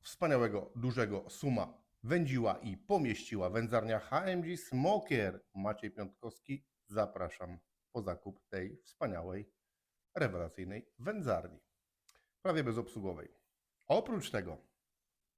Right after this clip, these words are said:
nasze social media. Grupa na Facebooku Swojskie Gotowanie i Wędzenie, TikTok Swojskie Gotowanie, Instagram Swojskie Gotowanie.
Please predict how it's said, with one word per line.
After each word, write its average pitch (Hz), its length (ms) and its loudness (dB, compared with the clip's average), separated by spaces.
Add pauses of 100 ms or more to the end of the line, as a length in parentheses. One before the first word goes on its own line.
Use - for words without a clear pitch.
(640)
nasze 85 240 -8
social 120 360 -2
media. 107 340 0 (880)
Grupa 101 300 -2
na 110 80 2
Facebooku 131 580 0
Swojskie 95 400 -4
Gotowanie 90 480 -6
i 87 60 -4
Wędzenie, 85 440 -10 (140)
TikTok 196 500 -2
Swojskie 95 380 -10
Gotowanie, 95 640 2
Instagram 98 640 0
Swojskie - 440 -16
Gotowanie. 82 480 -20